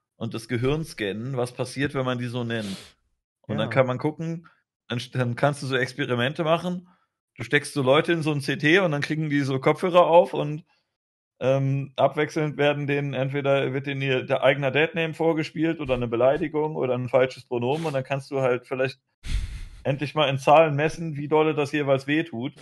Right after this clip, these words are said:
Speaker 1: Und dann könntest du auch Studien darüber anfertigen, welche, äh, Beleidigungen doller reinknallen und welche weniger. Weiß man ja auch nicht genau.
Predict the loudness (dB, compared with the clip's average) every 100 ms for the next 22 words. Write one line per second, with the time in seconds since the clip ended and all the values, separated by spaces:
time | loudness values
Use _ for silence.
0 | -20 -20 -20 _ -6 -4 0 -2 -2 -4
1 | 2 4 4 -4 _ _ -16 -8 -4 -4
2 | -2 -2 0 2 4 4 0 -4 -6 -2
3 | -2 -2 -8 -8 -10 -12 -6 -6 -4 -4
4 | -4 -4 -10 -6 -2 2 2 2 0 -4
5 | -4 -4 0 2 2 0 -4 -4 -4 -6
6 | -6 -4 -4 -8 -6 -6 -6 -6 -8 -8
7 | -10 -12 -14 _ _ _ _ _ _ _
8 | _ _ -18 -14 -12 -10 -10 -8 -10 -12
9 | -14 -12 -12 -14